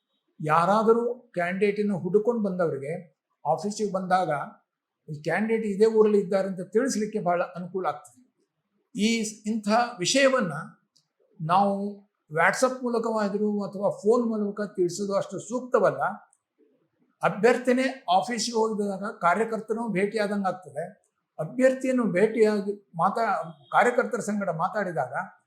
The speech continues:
ಕಾರ್ಯಕರ್ತರಿಗೂ ಹೊಸ ಒಂದು ಹುಮ್ಮಸ್ಸನ್ನ ನಾವು ಕೊಡ್ಲಿಕ್ಕೆ ಸಾಧ್ಯ ಆಗ್ತದೆ. ಅವರು ಹೆಚ್ಚಿನ ಹುಮ್ಮಸ್ಸಿನಿಂದ ಕೆಲಸವನ್ನು ಮಾಡ್ತಾ ಇದ್ದಾರೆ. ಇದರ ಸಂಗಡ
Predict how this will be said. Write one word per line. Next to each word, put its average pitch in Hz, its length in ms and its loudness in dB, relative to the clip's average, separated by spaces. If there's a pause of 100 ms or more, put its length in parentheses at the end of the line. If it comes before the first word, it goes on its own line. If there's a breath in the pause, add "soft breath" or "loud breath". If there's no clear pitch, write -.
(300)
ಕಾರ್ಯಕರ್ತರಿಗೂ 240 880 0
ಹೊಸ 190 200 0
ಒಂದು 240 320 0
ಹುಮ್ಮಸ್ಸನ್ನ 185 600 -4 (500)
ನಾವು 165 240 -4
ಕೊಡ್ಲಿಕ್ಕೆ 160 360 -6
ಸಾಧ್ಯ 143 320 -8
ಆಗ್ತದೆ. - 640 -18
ಅವರು 196 300 6
ಹೆಚ್ಚಿನ 226 300 -4
ಹುಮ್ಮಸ್ಸಿನಿಂದ 180 560 -6
ಕೆಲಸವನ್ನು 151 540 -12
ಮಾಡ್ತಾ 143 360 -12
ಇದ್ದಾರೆ. - 300 -16 (1400)
ಇದರ 262 380 4
ಸಂಗಡ 254 400 0